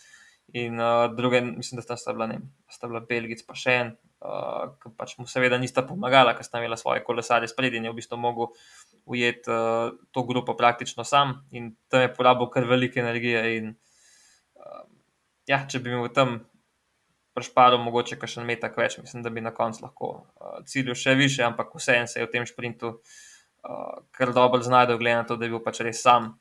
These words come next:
Eh, in, eh, ja, na koncu devete mesto, mislim, da je zanj zelo, zelo dober, eh, dosežek v končnem, no.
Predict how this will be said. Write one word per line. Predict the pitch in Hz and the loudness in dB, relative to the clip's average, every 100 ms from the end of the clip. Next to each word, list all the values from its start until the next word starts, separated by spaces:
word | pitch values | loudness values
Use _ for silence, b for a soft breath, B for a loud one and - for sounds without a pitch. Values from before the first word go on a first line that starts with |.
| _ _ | _ _
Eh, | - - - - - - - | -10 -8 -6 -8 -10 -14 -14
in, | 127 120 120 | -14 -12 -12
eh, | - - | -12 -8
ja, | 127 123 | -6 -6
na | - | -8
koncu | - 117 113 | -6 -6 -2
devete | 127 120 117 117 | 2 2 2 -4
mesto, | 113 113 120 | -6 -8 -14
mislim, | 113 - | -18 -14
da | 113 | -10
je | 113 131 b b b b b 135 | -10 -14 b b b b b 4
zanj | 127 127 | 6 6
zelo, | 123 131 | 4 4
zelo | 123 113 | 2 0
dober, | 117 117 117 | 0 -2 -2
eh, | 117 117 117 120 b - | -2 -2 -4 -8 b -16
dosežek | 117 113 117 110 113 | -14 -6 -4 -4 -8
v | - | -8
končnem, | 117 110 123 | -8 -8 -14
no. | 127 | -20